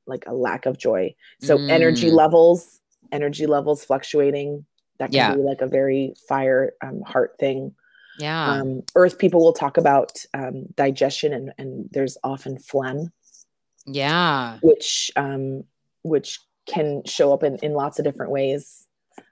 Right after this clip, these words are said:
Speaker 1: um, because it's an energetic phlegm that slows us down. And so, uh, also sugar cravings, uh, ear-,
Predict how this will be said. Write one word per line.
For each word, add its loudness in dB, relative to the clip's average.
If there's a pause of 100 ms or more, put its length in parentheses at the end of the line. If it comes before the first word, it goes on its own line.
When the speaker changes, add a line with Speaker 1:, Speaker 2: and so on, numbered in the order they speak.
(120)
Speaker 1:
um, -6 (500)
because 0
it's 2
an 2
energetic 2
phlegm 2 (100)
that 4
slows 6
us 0
down. -4 (580)
And -2
so, 4
uh, -6
also 4
sugar 2
cravings, 0 (720)
uh, -2 (100)
ear-, -6